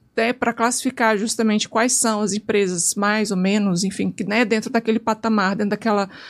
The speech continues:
daquela variável, né, daquela variabilidade, dentro daquele índice, está mais ou menos sustentável, enfim, de acordo com cada um desses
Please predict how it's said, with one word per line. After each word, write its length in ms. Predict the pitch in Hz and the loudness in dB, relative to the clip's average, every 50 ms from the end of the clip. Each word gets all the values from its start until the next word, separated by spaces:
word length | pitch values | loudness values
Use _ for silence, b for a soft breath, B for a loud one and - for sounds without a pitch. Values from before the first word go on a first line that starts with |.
| B B B | B B B
daquela 340 | - 208 208 - 208 202 208 | -4 -4 -2 0 0 0 0
variável, 640 | 185 208 202 196 196 190 196 214 254 277 226 233 | 2 0 0 0 2 2 2 4 4 2 2 2
né, 80 | 220 214 | 0 2
daquela 320 | 208 214 214 - 214 208 | 0 0 0 0 0 0
variabilidade, 680 | 196 202 196 196 196 190 - 175 196 180 202 190 185 - | 0 0 0 0 0 0 0 0 0 0 0 0 -2 -2
dentro 140 | 175 185 180 | -4 -4 -4
daquele 280 | 208 196 - 202 196 | -4 -2 -4 -4 -2
índice, 280 | 190 208 240 247 - 247 | 0 0 0 0 -2 -4
está 200 | 220 - 226 220 | -4 -4 -4 -4
mais 400 | 220 202 208 226 240 247 247 262 | -2 -2 -2 0 0 -2 -2 0
ou 160 | 220 220 226 | 0 0 0
menos 300 | 214 196 196 208 214 214 | 0 0 0 0 -2 -2
sustentável, 580 | - 226 - 220 202 - 202 190 196 196 208 202 | -2 -4 -4 -4 -2 -2 0 0 0 0 -2 -2
enfim, 300 | 202 - - 202 220 226 | -2 -2 0 0 2 2
de 100 | 220 233 | 2 0
acordo 340 | 214 - - 233 233 233 - | -2 0 0 0 0 0 -2
com 140 | - 226 | -4 -4
cada 340 | 220 - 226 214 214 226 233 | -2 0 0 0 0 2 2
um 220 | 226 226 220 233 240 | 2 2 2 2 2
desses 580 | 226 214 214 233 226 - 247 233 - - - | 4 4 4 4 2 0 0 0 0 0 -2